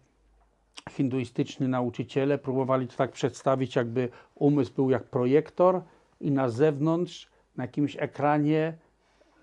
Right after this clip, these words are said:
są jakieś, e, jakieś obiekty, tak jakby postrzegany i również produkujący je był czymś różnym od tego, co jest postrzegane.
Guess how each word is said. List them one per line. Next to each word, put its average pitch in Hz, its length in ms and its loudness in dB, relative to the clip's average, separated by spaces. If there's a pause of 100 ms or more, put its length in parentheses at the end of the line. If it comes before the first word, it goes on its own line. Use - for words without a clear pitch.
są 147 260 2
jakieś, 143 600 0
e, 135 280 -2 (420)
jakieś 131 360 -6
obiekty, 147 680 2
tak 160 200 -6
jakby 147 280 -2
postrzegany 151 1080 0 (800)
i 143 80 -4
również 156 320 0
produkujący 147 920 0
je 160 140 0
był 175 180 0
czymś 170 340 -2
różnym 170 380 2
od 147 160 -6
tego, 151 240 0
co 160 120 -6
jest 156 140 -4
postrzegane. 113 760 -6